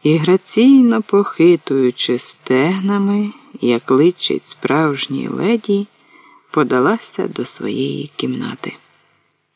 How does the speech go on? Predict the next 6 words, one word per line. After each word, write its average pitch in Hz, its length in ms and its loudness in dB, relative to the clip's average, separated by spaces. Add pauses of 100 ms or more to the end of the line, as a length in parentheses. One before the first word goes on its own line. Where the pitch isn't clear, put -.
(2250)
Поки 277 360 2
Герда 202 500 -2
крокувала 180 680 0
до 156 120 -2
свого 156 400 -4
місця, 156 680 -2